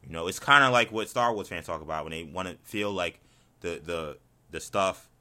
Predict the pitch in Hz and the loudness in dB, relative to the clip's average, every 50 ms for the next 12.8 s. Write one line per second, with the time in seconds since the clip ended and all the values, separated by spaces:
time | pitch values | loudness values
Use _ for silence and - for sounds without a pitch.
0 | _ _ - - 80 80 - 90 85 80 73 76 90 95 95 92 - - - 92 | _ _ -12 -12 -10 -6 -4 -4 -4 -4 -4 0 2 2 2 2 0 -6 -10 -10
1 | 85 80 76 76 - - 90 80 - - - 101 92 90 82 80 - 95 85 - | -8 -8 -12 -12 -8 -8 -8 -8 -8 -6 -2 0 0 0 -2 -4 -8 -10 -8 -8
2 | 85 78 78 76 71 - 104 98 92 92 82 82 82 80 - - - 101 90 87 | -8 -8 -8 -10 -10 -6 -6 -6 -6 -6 -8 -8 -8 -10 -8 -8 -8 -8 -8 -8
3 | 82 80 - 87 80 - - 80 76 78 80 80 76 - - - 98 98 101 98 | -10 -12 -14 -14 -14 -10 -10 -10 -8 -8 -8 -10 -10 -12 -10 -8 -8 -8 -8 -10
4 | - - _ _ - - _ - - 87 85 85 92 92 82 60 - - - - | -16 -20 _ _ -20 -20 _ -8 -8 -6 -4 -2 -2 -2 -2 -2 -6 -16 -20 -20
5 | - _ _ _ _ _ _ _ _ _ _ - 90 90 90 90 87 85 82 80 | -20 _ _ _ _ _ _ _ _ _ _ -2 0 2 2 2 0 -4 -8 -14
6 | _ _ _ _ _ _ _ - 95 101 101 107 135 139 139 147 135 127 127 110 | _ _ _ _ _ _ _ -8 -6 -4 -2 0 4 6 6 6 6 2 -6 -8
7 | 85 73 73 104 117 123 98 85 78 71 69 65 - _ _ _ _ _ _ _ | -12 -12 -12 -8 -6 -4 -2 -2 -2 -2 -4 -6 -12 _ _ _ _ _ _ _
8 | _ _ _ _ _ _ _ _ - 95 101 95 - - - 131 127 127 135 87 | _ _ _ _ _ _ _ _ -6 -2 -2 -2 -2 0 2 2 2 0 -2 -2
9 | 101 92 92 - - 82 80 82 - 82 80 78 80 87 104 107 113 110 101 101 | 0 0 0 0 -2 -4 -6 -4 -4 -6 -6 -6 0 2 4 4 4 4 2 -2
10 | 98 82 - - - 110 107 107 101 82 80 73 73 69 - - 71 76 73 123 | -6 -6 -6 -6 -4 -2 -2 -2 -2 -4 -6 -8 -10 -12 -14 -16 -14 -4 2 4
11 | 131 139 131 131 123 117 104 107 107 110 117 123 117 120 113 104 - - 110 110 | 4 4 4 0 0 0 2 2 4 4 4 2 2 2 0 2 2 4 4 4
12 | - - - 95 92 98 82 87 90 80 90 117 98 71 - | 4 2 -4 -8 -6 -6 -6 -8 -10 -8 -8 -8 -8 -10 -12